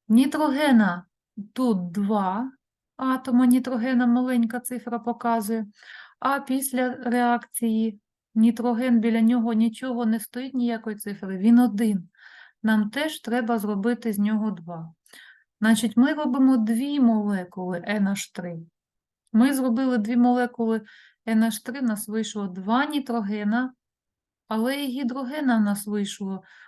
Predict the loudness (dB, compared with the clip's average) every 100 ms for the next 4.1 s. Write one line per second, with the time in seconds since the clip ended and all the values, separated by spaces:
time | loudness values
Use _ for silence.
0 | _ _ -4 0 0 2 2 4 4 2
1 | 0 -4 -4 -6 -12 _ -2 -2 0 -4
2 | -2 -2 0 -2 -4 -6 -6 -6 -8 -10
3 | -8 -6 -4 -2 -2 -2 -2 -2 0 0
4 | -4